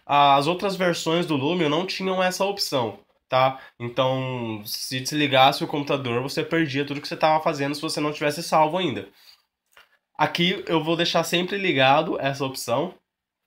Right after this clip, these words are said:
e recomendo que vocês também deixem.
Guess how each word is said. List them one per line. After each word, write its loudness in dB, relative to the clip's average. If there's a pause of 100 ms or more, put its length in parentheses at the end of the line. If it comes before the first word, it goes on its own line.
(480)
e 0
recomendo -2
que -10
vocês -4
também -2
deixem. -6